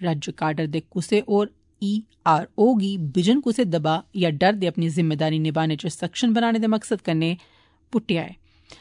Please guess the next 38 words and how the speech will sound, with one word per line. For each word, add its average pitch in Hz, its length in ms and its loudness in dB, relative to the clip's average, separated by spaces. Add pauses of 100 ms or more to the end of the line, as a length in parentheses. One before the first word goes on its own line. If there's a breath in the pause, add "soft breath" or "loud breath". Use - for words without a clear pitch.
(180 loud breath)
आयोग 175 300 6
ने 165 120 0
ठाई 160 220 -2
नवंबर 160 400 0
गी 151 160 -8
कोलकाता 165 540 -4
सने 175 300 -2 (380 soft breath)
राज्य 170 380 2
दे 170 180 0
चौबी 196 400 0
जिलें 165 320 0
लेई 156 180 -2
बंगाल 160 440 0
काडर 156 360 0
दे 147 180 -2
बारां 180 320 2 (100)
आई 190 200 0
ए 214 100 2
एस 208 120 -2
अधिकारियें 165 600 0
गी 160 220 -6
ई 208 100 -2 (140)
आर 165 180 2
ओ 180 120 2
दे 160 140 0
रूपै 147 260 -2
च 175 120 -4
नियुक्त 156 240 -2
कीता 202 300 -2
गेआ 196 160 2
हा, 190 140 -2 (460 soft breath)
पर 180 80 2
राज्य 160 280 0
सरकार 175 420 2
ने 196 180 2 (380 soft breath)
इंदे 220 260 6
चा 233 260 0
त्रै 208 200 0